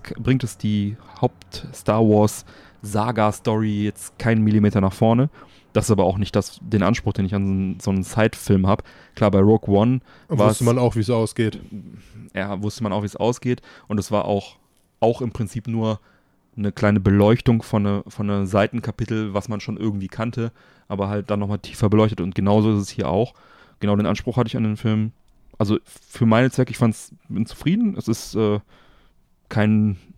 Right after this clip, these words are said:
Speaker 1: absolutes Meisterwerk, aber ich fand's, äh, für Solo-Fans oder überhaupt für Leute, die gerne die, äh,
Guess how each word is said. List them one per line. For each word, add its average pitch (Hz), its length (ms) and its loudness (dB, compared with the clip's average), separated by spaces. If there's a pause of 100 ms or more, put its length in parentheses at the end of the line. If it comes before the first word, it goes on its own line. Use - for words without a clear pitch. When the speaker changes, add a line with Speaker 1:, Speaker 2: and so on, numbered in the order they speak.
Speaker 1:
absolutes - 440 -4
Meisterwerk, 117 680 0 (340)
aber 92 400 0 (100)
ich - 60 -18
fand's, 113 400 -6
äh, 101 340 -2 (540)
für - 220 -2
Solo-Fans 127 800 2 (960)
oder 101 220 4
überhaupt 101 360 2 (260)
für - 100 -2
Leute, 101 180 2
die 101 240 -4 (360)
gerne 101 400 -2 (240)
die, 98 260 -4
äh, 98 260 -8